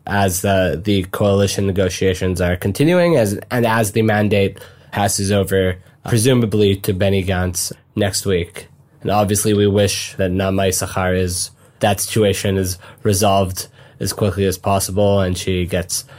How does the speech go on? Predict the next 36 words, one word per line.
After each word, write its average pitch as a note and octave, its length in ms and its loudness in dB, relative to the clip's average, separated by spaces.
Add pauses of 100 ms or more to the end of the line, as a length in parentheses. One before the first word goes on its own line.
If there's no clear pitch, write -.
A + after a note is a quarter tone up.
(160)
back F2+ 200 -2
to A2 100 0
Israel, A#2+ 500 2
uh, F#2+ 280 0
to G2+ 180 -2
her F#2 100 0
family, G2+ 500 0
where G2 200 0
I F#2 60 0
think F2+ 240 -4
she F2 320 -6 (260)
belongs. E2+ 520 -2 (640)
Before C3 380 2
we C3 180 4
end, C#3 520 0
for - 140 0
all A2 120 4
our A#2 160 4
listeners, A#2+ 720 0
re-, A2 160 2
we G#2 140 2
really G2+ 240 2
hope G2+ 260 -2
you G2 320 2 (180)
enjoy G#2 720 2 (140)
the G#2+ 100 -4
podcast. A2 680 0 (420)
We A#2 80 4
would A2 140 4
love A#2 200 2
if A2+ 140 -2
you A2 100 0
could, G#2+ 220 2
uh, G2+ 220 4
leave G2+ 200 2
us G2+ 240 0